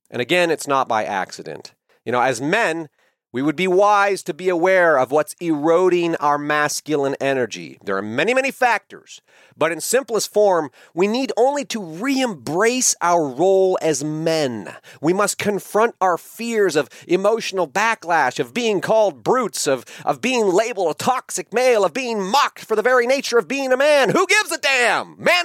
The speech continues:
up, you know? Who gives a rat's ass what anyone thinks? You are a free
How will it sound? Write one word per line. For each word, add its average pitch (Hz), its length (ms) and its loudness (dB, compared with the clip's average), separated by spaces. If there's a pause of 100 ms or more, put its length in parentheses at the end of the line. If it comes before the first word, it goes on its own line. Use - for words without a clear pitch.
(120)
up, - 220 -6
you 165 100 -4
know? 254 300 4 (160)
Who 320 100 2
gives 311 220 0
a 311 120 2
rat's 311 320 0
ass 320 300 0
what 208 140 2
anyone 190 320 2
thinks? - 560 -4 (400)
You 254 500 0 (420)
are 214 200 2
a 196 60 2
free 262 580 -2